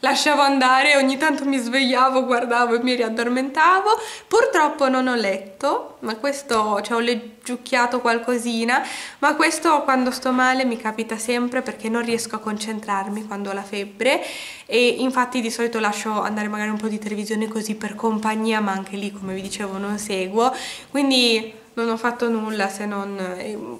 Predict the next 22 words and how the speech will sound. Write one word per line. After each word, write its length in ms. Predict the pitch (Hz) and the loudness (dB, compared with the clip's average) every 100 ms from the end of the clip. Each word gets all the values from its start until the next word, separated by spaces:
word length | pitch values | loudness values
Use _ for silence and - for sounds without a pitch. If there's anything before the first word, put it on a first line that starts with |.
| - | -2
qualcosina 540 | 262 262 269 247 254 | 0 4 4 4 2
in 140 | 254 | 2
casa, 480 | 247 240 240 240 240 | 2 2 4 4 2
ma 140 | 226 202 | 0 -4
tipo 500 | 220 214 208 202 202 | -6 -4 -2 -2 -4
cucinicchiato, 1040 | 220 - 233 226 - 254 233 233 240 240 | -6 -2 -4 -4 -2 4 6 6 2 0
qual-, 240 | 233 220 220 | 0 0 2
ecco, 360 | 240 240 226 | 0 0 -6
sì, 200 | 226 247 | -2 -2
ieri 260 | 233 262 302 | 2 2 2
ho 40 | |
fatto, 480 | 302 254 214 - 214 214 - - - | 0 -4 -6 -4 -4 -4 -10 -14 -6
che 100 | 359 | -4
oggi 160 | - | -2
vorrei 260 | 285 202 190 | -2 -2 -2
sfruttarlo 560 | - - 220 - 220 220 | -6 -10 -14 -12 -12 -12
in 120 | 220 | -12
qualche 340 | 220 208 - | -12 -14 -12
modo. 340 | 220 202 208 277 | -10 -8 -8 -2
Ho 180 | 508 415 | 0 2
un'ideuzza, 580 | 262 226 202 208 - | 0 -2 -4 -4 -8
vediamo. 420 | 220 240 208 196 | -6 -4 -4 -4